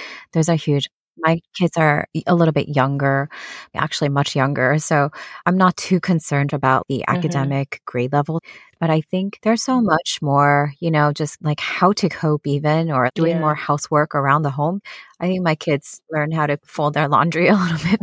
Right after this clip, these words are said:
Speaker 1: better
Speaker 2: <laughs>
Speaker 1: <laughs> and all of those things. So I, yeah, I think children are learning in very different ways. I just wanna echo also that even adults, we all individually just express ourselves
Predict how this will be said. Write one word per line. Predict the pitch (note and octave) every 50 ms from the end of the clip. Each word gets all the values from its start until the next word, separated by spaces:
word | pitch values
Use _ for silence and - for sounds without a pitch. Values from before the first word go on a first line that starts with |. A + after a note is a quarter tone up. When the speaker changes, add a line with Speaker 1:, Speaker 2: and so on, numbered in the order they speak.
| G#3+ F3+
Speaker 1:
better | G#3+ G#3 - - - - E4 - G#3 - - - - C4+ - - - - -
Speaker 2:
<laughs> | - C#4+ - - G4+ - - - - -
Speaker 1:
<laughs> | - - -
and | F#3+ F3+ - - - -
all | - F3+ F3+ F3
of | F3 E3+ E3
those | E3 D#3+ E3 E3+
things. | - E3 D#3+ E3 E3+ F3+ F#3 - - - - - - - - -
So | - G#3+
I, | G3+ G3+ - -
yeah, | F#3 F#3 D#3+ D#3 D#3
I | - - G3
think | - - G3+ G3+ G3+ G#3 - - - _ _
children | - - G#3 F#3+ - G3 F3+ F3 E3+ E3+ E3+ F3 F3 - _ _ _ _ _ _ -
are | F3+ E3+
learning | D#3 D#3+ D#3 D#3+ E3+ E3+ E3 D#3+ -
in | - E3 D#3 D#3
very | - D#3+ D3+ D#3 D3+
different | D#3+ D3 - D#3+ D#3+ D3
ways. | D3 C#3+ C#3+ D#3+
I | D3+
just | - E3+ - -
wanna | F3 D#3+ D#3 - -
echo | D#3+ D#3+ - - D3+ -
also | - C#3+ D3 - - D3+ C#3 C3+
that | C#3 C#3 - -
even | F3+ F3+ G3 G3+ G3+ G3 F#3+ F#3 F#3 - -
adults, | D#3+ D3+ - C#3 C3+ C#3 D#3+ F3+ D#3 - - - - _ _ _ _ _ _ _
we | D#3 D#3+ E3 D#3
all | D3 C#3+ D3+ D#3+ F3 F3+ E3+ D3+ C#3+ - -
individually | - E3 E3 D#3+ E3 D3 - C#3+ D3 - - G3 F#3 E3+ D#3+ D3+ D3 C#3+ C#3+ C#3+
just | C#3 - C#3 C3+ - - - -
express | E3 - - - - C#3+ C#3 D3+ - -
ourselves | - D3 D3+ - - D3 C3+ C3+ C3+ C3+ C3+ C#3 - -